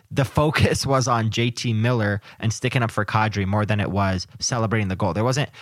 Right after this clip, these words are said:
you know, two guys off to the side patting each, patting each other on the back to celebrate the goal and two guys sticking up for him. It was the entire team jumped in there right away, all five skaters, all four skaters. So that was really awesome to see. And yeah, I mean, Nazem Kadri's,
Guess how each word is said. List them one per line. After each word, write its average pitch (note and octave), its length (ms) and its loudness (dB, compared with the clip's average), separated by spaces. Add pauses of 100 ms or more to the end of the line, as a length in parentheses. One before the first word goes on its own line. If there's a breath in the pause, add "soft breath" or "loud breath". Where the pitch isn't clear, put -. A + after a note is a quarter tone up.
(140 loud breath)
you C3 120 0
know, A2 240 4 (240 loud breath)
two D3+ 180 2
guys C#3+ 320 2
off C3 220 4
to C3+ 80 -2
the B2 80 2
side A#2+ 400 2
patting A#2+ 320 2
each, - 220 -4
patting A#2 280 2
each A2+ 140 0
other A2+ 180 0
on G#2+ 80 2
the G#2+ 80 0
back G#2 240 2
to A#2 60 0
celebrate A2+ 400 0
the G#2+ 80 -2
goal A2+ 320 2
and G#2+ 120 -4
two B2 200 2
guys G#2 240 0
sticking A2 260 -4
up A2 140 -2
for G2 60 -4
him. F#2+ 140 -4
It G#2+ 60 -2
was G#2+ 200 -2
the A2 140 2
entire A2+ 460 2
team A2 320 0
jumped F2 300 0
in F2+ 100 0
there F#2 160 2
right G2 160 2
away, F#2+ 180 2
all G2+ 220 2
five G2 260 0
skaters, G2+ 460 -2
all G2+ 120 0
four F#2+ 180 0
skaters. G2 380 -2
So F2+ 280 0 (500 loud breath)
that C#3 120 4
was D#3 180 4
really D3 200 2
awesome B2 280 2
to B2+ 80 2
see. A2 240 0
And C3+ 160 2
yeah, D3+ 180 2
I E2+ 80 2
mean, F#2 160 0
Nazem B2 300 4
Kadri's, A#2+ 580 2